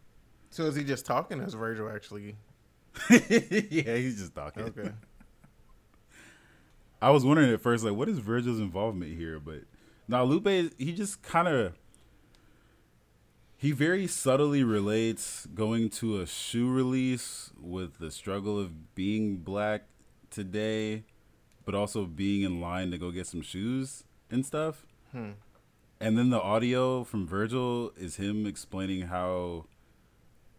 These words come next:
Speaker 2: I don't know if all the audio is Virgil or just a very little bit of it, but there's people explaining how Nike makes their shoes and connecting the sole of the shoe to the sole of the wearer and all this other very,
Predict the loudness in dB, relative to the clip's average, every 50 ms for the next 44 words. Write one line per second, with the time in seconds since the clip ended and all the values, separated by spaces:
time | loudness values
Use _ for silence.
0 | -20 -20 _ _ 4 6 8 8 8 6 4 4 6 6 6 8 8 6 6 6
1 | 6 4 4 2 2 2 2 2 2 2 0 2 2 0 0 -2 -6 -8 -8 -6
2 | -4 -2 -2 -2 -2 -2 -2 -2 -2 -2 -2 -2 -4 -4 -6 -8 -12 -12 -8 -4
3 | -2 -2 -2 -4 -6 -8 -10 -8 -8 -10 -12 -12 -14 -16 -16 -16 -14 -6 -4 -2
4 | 0 0 0 0 -2 -2 -2 -2 -4 -4 -4 -4 -4 -4 -4 -4 -6 -6 -6 -4
5 | -6 -6 -8 -8 -10 -10 -8 -6 -4 -4 -2 -2 -4 -4 -6 -10 -16 _ _ _
6 | _ _ _ _ _ _ _ -8 -6 -6 -6 -6 -8 -6 -6 -4 -6 -6 -4 -4
7 | -4 -4 -4 -4 -6 -6 -4 -4 -2 -4 -4 -4 -6 -8 -6 -6 -6 -4 -6 -6
8 | -8 -10 -10 -8 -6 -6 -6 -6 -6 -6 -8 -8 -6 -4 -4 -4 -2 -2 -2 -2
9 | -4 -4 -4 -6 -6 -6 -6 -8 -8 -6 -6 -6 -6 -8 -10 -12 -20 -20 -20 -20
10 | -20 _ -6 -4 -2 0 0 0 0 -2 -4 -6 -8